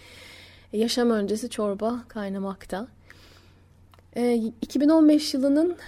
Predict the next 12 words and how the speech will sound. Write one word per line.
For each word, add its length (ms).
yirmi 260
beş 180
Şubat'ında 720
o 100
müthiş 360
şey 300
oldu. 460
Dünya 380
üzerinde 360
yaşam 360
başladı. 540
Ve 480